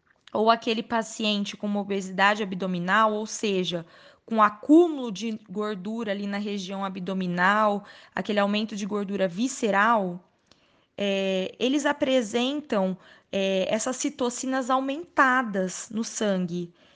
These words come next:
E essas citocinas, elas impedem que as células da imunidade, os linfócitos natural killers,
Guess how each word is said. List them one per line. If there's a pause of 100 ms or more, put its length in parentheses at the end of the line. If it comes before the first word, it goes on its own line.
E
essas
citocinas,
elas
impedem (320)
que
as
células
da
imunidade, (220)
os
linfócitos
natural
killers,